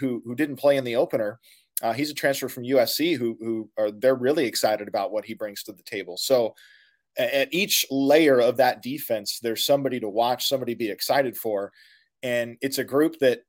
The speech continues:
uh, in my opinion, won several games for the Spartans last year just because of the defense and, and the turnovers and making stops when they needed to. So to me, that's the strength of the team heading into the year.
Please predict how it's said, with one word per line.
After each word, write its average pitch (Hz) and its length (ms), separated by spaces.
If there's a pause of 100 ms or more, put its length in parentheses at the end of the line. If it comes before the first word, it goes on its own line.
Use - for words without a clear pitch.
(140)
uh, 113 40 (360)
in 123 140
my 131 160
opinion, 131 380
won 127 180
several 135 320
games 131 260
for 113 80
the 104 80
Spartans 104 420
last 95 300
year 85 260
just 131 200
because 131 280
of 113 60
the 113 80
defense 113 540
and, 107 200
and 104 100
the 98 60
turnovers 117 680
and 92 140 (300)
making 131 340
stops 120 420
when 110 100
they 104 100
needed 113 280
to. 95 180
So 113 340 (240)
to 139 80
me, 156 160
that's 139 260
the 123 100
strength 135 540 (420)
of 110 220
the 101 60
team 107 440
heading 113 260
into 101 160
the 95 100
year. 101 240